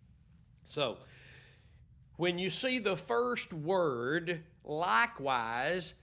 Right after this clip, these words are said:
well, you have to go back, and this is very needful that we do this, just to, uh, give an overview of the pa-, the last six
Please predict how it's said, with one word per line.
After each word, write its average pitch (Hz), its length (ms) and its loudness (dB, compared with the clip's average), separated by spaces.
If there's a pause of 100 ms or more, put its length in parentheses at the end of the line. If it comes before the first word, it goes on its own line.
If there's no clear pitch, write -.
well, 208 320 0
you 185 160 2
have 247 380 0
to 220 100 -2
go 196 260 0
back, 143 640 2
and 147 160 -2
this 208 220 -2
is 139 140 -8
very 202 360 2
needful 175 540 0
that 151 180 0
we 151 140 -2
do 196 240 2
this, 147 320 -4
just 214 320 -6
to, 208 160 0 (380)
uh, 165 160 -4
give 185 240 6
an 196 100 2
overview 175 800 2
of 147 260 0
the 147 80 0
pa-, - 340 -2
the 156 160 0
last 208 680 4
six - 680 -4